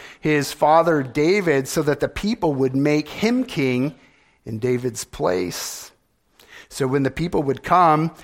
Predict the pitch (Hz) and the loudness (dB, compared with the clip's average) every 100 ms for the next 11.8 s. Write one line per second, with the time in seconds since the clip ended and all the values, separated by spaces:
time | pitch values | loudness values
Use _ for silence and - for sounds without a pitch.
0 | - 120 120 143 143 139 139 127 123 - | -16 -8 -4 2 2 2 2 2 2 -2
1 | - 196 262 151 127 - 127 165 143 151 | -2 -2 -2 -2 -2 0 2 2 4 4
2 | 208 - 139 131 135 123 - 147 135 135 | 4 0 0 2 0 -2 -2 2 4 2
3 | - - _ _ - - - 131 123 113 | -4 -20 _ _ -12 -10 -6 -4 -2 -4
4 | 104 - _ _ _ _ _ _ _ _ | -6 -12 _ _ _ _ _ _ _ _
5 | _ _ 101 92 113 - - 120 110 110 | _ _ -14 -10 -12 -12 -6 -2 -2 -4
6 | - _ _ _ _ - - - 123 113 | -10 _ _ _ _ -8 -6 -4 -4 -4
7 | 107 101 117 _ _ _ _ _ _ _ | -8 -8 -12 _ _ _ _ _ _ _
8 | _ - - 135 143 - 135 120 127 127 | _ -12 -6 -4 -4 -2 -2 0 -2 -2
9 | 131 131 139 160 131 127 139 151 127 117 | -2 0 2 2 2 2 2 2 0 -4
10 | - 165 180 147 113 131 131 123 135 110 | -2 0 0 0 -2 2 2 0 -2 -8
11 | - - 233 311 - 123 143 | -8 -4 -4 -2 0 0 0